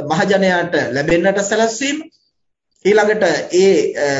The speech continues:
තමන්ගේ ගොවිතැන් ආදිය කරගන්න ගව මහිෂ් ආදීන් පාවිච්චි කරනවා නම් ඒ සත්තුන්ට කරුණා මෛත්‍රියෙන් සංග්‍රහ කිරීම.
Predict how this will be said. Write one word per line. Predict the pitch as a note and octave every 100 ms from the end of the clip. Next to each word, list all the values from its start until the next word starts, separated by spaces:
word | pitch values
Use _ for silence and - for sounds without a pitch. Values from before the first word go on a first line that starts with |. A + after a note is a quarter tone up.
| A#2+
තමන්ගේ | F#3 A3 G#3+ E3+
ගොවිතැන් | E3+ F3 A3 A3
ආදිය | G#3 G3+ G#3
කරගන්න | G#3 G#3 G3 F3+
ගව | D3 D#3+
මහිෂ් | F#3+ A3 A3 -
ආදීන් | G#3 G#3 G#3
පාවිච්චි | G3+ G3 G3 G3+
කරනවා | G#3+ G3 G3
නම් | G3 E3+ D3
ඒ | F3
සත්තුන්ට | F#3 G#3+ G#3 G#3+ G#3+
කරුණා | - G3 G3 F#3+
මෛත්‍රියෙන් | F#3+ F3+ - D#3+
සංග්‍රහ | D3+ - - C#3 F3+
කිරීම. | - A3+ B3+